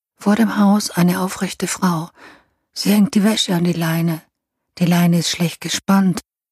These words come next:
geknotet zwischen zwei Kirschbäumen. Einer steht rechts von der Veranda zur Haustür, der andere links. Jetzt gerade klammert die Frau eine Stramplose fest und ein Jäckchen.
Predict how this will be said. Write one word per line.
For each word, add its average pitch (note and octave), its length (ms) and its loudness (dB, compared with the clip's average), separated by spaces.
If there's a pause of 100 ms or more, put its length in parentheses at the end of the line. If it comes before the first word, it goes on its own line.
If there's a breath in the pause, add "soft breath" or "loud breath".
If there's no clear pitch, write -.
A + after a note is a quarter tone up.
(220)
geknotet G3+ 600 0
zwischen G3+ 320 0
zwei F3+ 240 -2
Kirschbäumen. E3 800 -2 (380 soft breath)
Einer F3+ 320 0
steht - 380 -4
rechts - 500 -4 (320 soft breath)
von G3 180 0
der F#3 120 2
Veranda F3+ 440 2
zur E3+ 240 0
Haustür, G3 560 -2 (380 loud breath)
der F3 120 -2
andere F#3 280 0
links. F#3+ 520 -4 (840)
Jetzt - 220 -2
gerade G3+ 340 2
klammert G#3 420 2
die G3+ 80 0
Frau G3+ 200 -2
eine G3 200 2
Stramplose G3 760 -4
fest F3 420 -6
und E3 80 -10
ein E3 140 0
Jäckchen. E3 640 -6